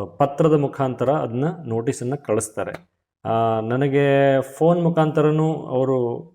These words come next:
ಆ, ಹೇಳ್ಬೋದು ಅಂತ ಅನ್ನಿಸ್ತು. ಯಾಕಂದ್ರೆ ಅದು ಫೋನ್ ಮಾಡಲ್ಲ ಅವರು ಹೆಚ್ಚಾಗಿ, ಫೋನು ಕೂಡ ಮಾಡಿದ್ರೆ ಚೆನ್ನಾಗಿರುತ್ತೆ ಅಂತ ಅನ್ನಿಸ್ತು. So ಅದಕ್ಕಾಗಿ ನಾವು,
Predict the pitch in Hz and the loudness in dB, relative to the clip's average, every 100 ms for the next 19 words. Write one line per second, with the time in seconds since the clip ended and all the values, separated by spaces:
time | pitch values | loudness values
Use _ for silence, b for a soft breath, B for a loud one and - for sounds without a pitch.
0 | _ _ 120 117 120 117 113 123 147 135 | _ _ -10 -6 -4 -4 -2 2 4 4
1 | 131 131 123 117 123 - 104 127 123 120 | 4 2 0 -2 -2 -2 -2 0 0 0
2 | 123 131 147 139 123 117 139 120 101 98 | 0 0 0 0 -2 0 2 2 0 -4
3 | 165 - _ - 107 - 120 104 151 _ | -8 -16 _ -12 -8 -2 -2 -2 -10 _
4 | _ _ _ 131 135 147 143 139 131 123 | _ _ _ -4 -2 0 0 0 0 0
5 | 127 117 117 117 110 107 110 104 104 107 | -2 -2 -2 0 -2 -2 -4 -4 -6 -8
6 | 104 - 156 - 147 135 - 196 143 127 | -8 -6 -6 0 0 0 2 2 2 0
7 | 131 135 170 | 0 -2 -4